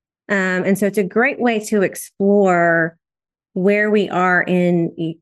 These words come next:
with each other in relationship. And so if you imagine a line between the two of you,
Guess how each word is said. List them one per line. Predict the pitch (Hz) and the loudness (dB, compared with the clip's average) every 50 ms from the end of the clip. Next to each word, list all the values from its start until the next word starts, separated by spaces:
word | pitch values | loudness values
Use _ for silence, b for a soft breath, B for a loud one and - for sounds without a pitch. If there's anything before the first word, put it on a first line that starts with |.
| _ | _
with | _ 180 180 185 180 180 190 | _ -2 0 0 0 0 -2
each | 185 180 - - | -4 -4 -4 -4
other | 185 170 165 175 175 | -4 -2 -2 -2 -2
in | - 170 165 | -2 -2 -2
relationship. | 165 165 165 160 160 156 156 - - 156 151 151 - - - 156 - 196 214 208 _ _ _ _ _ _ _ _ _ _ _ | -2 -2 -2 -2 -4 -6 -6 -8 -8 -8 -8 -8 -8 -12 -8 -6 -6 -6 -6 -8 _ _ _ _ _ _ _ _ _ _ _
And | 208 208 196 | -2 -2 -2
so | 202 - 226 208 196 190 180 - - - | -2 -2 0 0 2 2 0 -2 -4 -6
if | 196 185 - | -6 -2 2
you | 202 208 | 2 4
imagine | 202 196 196 185 185 185 190 185 175 202 196 190 | 4 4 4 2 2 0 -2 -4 -2 -2 0 0
a | 180 175 | 2 0
line | 165 170 175 170 170 170 170 170 170 175 175 | 0 0 0 0 0 -2 -2 -2 -2 -2 -2
between | 170 175 175 - - - 185 180 180 175 175 170 170 170 170 - 180 | -4 -6 -6 -6 -8 -4 0 0 2 2 2 2 0 0 -2 -4 -4
the | 185 175 | -6 -6
two | 165 - - 175 160 | -6 -6 -8 -6 -6
of | 160 151 - | -6 -8 -10
you, | - - - - - - 220 233 | -12 -12 -12 -8 -6 -4 -4 -6